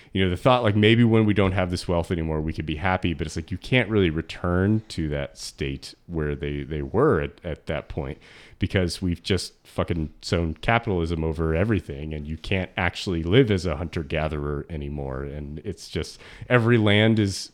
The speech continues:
every piece of land is owned by some white dipshit, and, and you can't just, like, hunt and gather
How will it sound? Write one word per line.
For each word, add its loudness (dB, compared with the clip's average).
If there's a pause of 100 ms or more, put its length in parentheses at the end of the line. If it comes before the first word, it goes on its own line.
every 0
piece 2
of 0
land 0
is -2
owned 0
by 2
some 0
white -4
dipshit, -4
and, 0
and -2
you -2
can't -2
just, -4 (240)
like, 0
hunt -2
and -2
gather 2